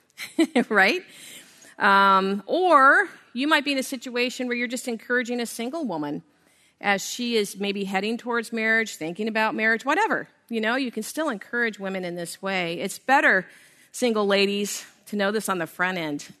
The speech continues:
Don't you want to know this stuff on the front end before you get married? It's important, 'cause it's important to God. Older women, don't be frightened to do this.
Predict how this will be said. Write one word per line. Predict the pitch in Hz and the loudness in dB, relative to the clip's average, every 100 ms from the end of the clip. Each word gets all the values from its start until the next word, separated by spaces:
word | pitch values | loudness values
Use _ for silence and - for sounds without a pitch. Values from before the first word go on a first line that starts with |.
| _ _ _ _ - | _ _ _ _ -8
Don't | 208 | -6
you | 233 | -2
want | 226 | 0
to | 233 | 2
know | 240 | 0
this | 240 | 0
stuff | - 240 233 | -2 -4 -4
on | |
the | 233 | -6
front | 226 240 240 | -6 -4 -2
end | 240 | -4
before | 233 226 226 | -6 -4 -6
you | 226 | -4
get | 233 | -6
married? | 226 233 247 240 214 _ _ _ | -4 -4 -4 -6 -12 _ _ _
It's | - | -16
important, | 214 - 185 165 - - | -16 -8 -6 -4 -6 -12
'cause | 185 | -16
it's | 175 | -10
important | 190 185 196 - 185 | -10 -8 -8 -6 -8
to | |
God. | 180 170 156 156 _ _ _ _ _ _ _ _ _ _ _ _ _ _ - | -4 -2 -2 -4 _ _ _ _ _ _ _ _ _ _ _ _ _ _ 0
Older | 254 277 | 2 2
women, | 262 240 240 226 240 - - _ - | 2 2 4 2 0 -4 -20 _ -2
don't | 349 | 2
be | 339 | 2
frightened | 277 247 214 - 226 | 2 4 2 2 -4
to | 220 | -2
do | 220 | -2
this. | 220 233 233 - - | 0 0 0 -4 -8